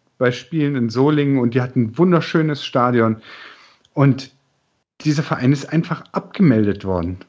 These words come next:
Und das ist, das ist ganz konkret, Solingen ist ganz in der Nähe von uns.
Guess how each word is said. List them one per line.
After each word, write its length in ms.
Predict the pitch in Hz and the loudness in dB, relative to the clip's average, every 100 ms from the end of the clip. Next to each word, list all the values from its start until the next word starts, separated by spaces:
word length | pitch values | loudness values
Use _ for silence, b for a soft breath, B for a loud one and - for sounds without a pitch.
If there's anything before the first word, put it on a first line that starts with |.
| - | -2
Und 180 | 139 139 | 0 2
das 160 | 135 | 0
ist, 300 | 131 - - - | -2 -10 -14 -4
das 220 | 127 127 | -4 -2
ist 160 | 127 - | -8 -2
ganz 440 | 151 214 - - | 0 0 -2 -14
konkret, 500 | - 160 151 175 156 | -4 -4 -2 -2 0
Solingen 460 | 127 151 165 127 131 | 2 2 2 0 -4
ist 260 | 131 - - 120 | -8 -10 -12 -4
ganz 240 | 127 131 131 | -2 0 0
in 60 | |
der 100 | 120 | 0
Nähe 200 | 117 120 | 0 -2
von 220 | - 104 | -4 -8
uns. 320 | 95 85 - | -8 -10 -14